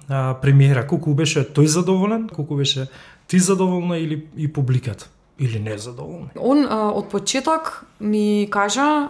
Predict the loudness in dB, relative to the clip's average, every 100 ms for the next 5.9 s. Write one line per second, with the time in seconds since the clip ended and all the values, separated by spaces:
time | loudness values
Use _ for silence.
0 | -8 -6 -4 0 -2 0 0 0 -2 -14
1 | _ _ _ _ _ 2 2 4 4 4
2 | 2 0 -2 0 0 -2 -4 -4 -4 -6
3 | -6 -4 -4 -8 -20 _ _ _ _ _
4 | -8 -4 -2 -4 -6 0 2 4 2 0
5 | 0 2 2 2 0 0 0 2 0